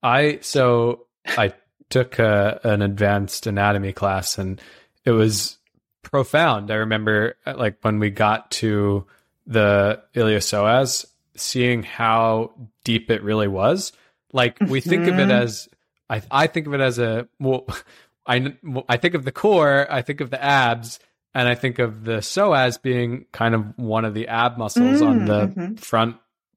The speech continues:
Speaker 1: part of the body.
Speaker 2: Like the front abdominal
Speaker 1: But
Speaker 2: wall.
Speaker 1: it's, yeah, it's so deep that, like, you can, it's equally viable to get to it from the back as from the front 'cause it's just kinda right in the middle. Um, so, and I did, I just didn't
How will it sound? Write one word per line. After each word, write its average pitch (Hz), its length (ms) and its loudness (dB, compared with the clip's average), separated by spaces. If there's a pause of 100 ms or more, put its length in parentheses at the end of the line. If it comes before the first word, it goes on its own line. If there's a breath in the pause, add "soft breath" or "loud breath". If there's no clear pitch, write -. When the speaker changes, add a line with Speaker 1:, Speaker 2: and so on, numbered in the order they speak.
(100)
Speaker 1:
part 110 240 -4
of 101 40 -6
the 101 60 -10
body. 117 320 0
Speaker 2:
Like 104 160 -2
the - 60 -20
front - 220 0
abdominal 160 340 -6
Speaker 1:
But 135 140 4
Speaker 2:
wall. 160 100 -4
Speaker 1:
it's, 120 180 -4
yeah, 143 420 2 (120)
it's 123 200 -6
so 180 360 2
deep 135 380 0
that, 123 380 -2
like, 113 280 0
you 117 160 -2
can, 113 540 -2 (120)
it's - 340 -6 (300)
equally 143 420 0
viable 123 460 2
to 117 100 0
get 120 320 0
to 123 180 0
it 120 120 -2
from 120 180 -10
the 113 80 -8
back 117 300 -2
as 101 140 -6
from 117 160 -10
the 107 60 -8
front 127 260 -2
'cause 107 120 -6
it's 104 140 -8
just - 220 -6
kinda 110 180 -2
right 110 140 0
in 107 80 -10
the 107 60 -4
middle. 113 340 0 (420 loud breath)
Um, 107 360 -2
so, 135 140 0
and 131 220 2
I 135 100 4
did, 143 180 4
I 143 120 2
just 120 180 -8
didn't 113 300 -4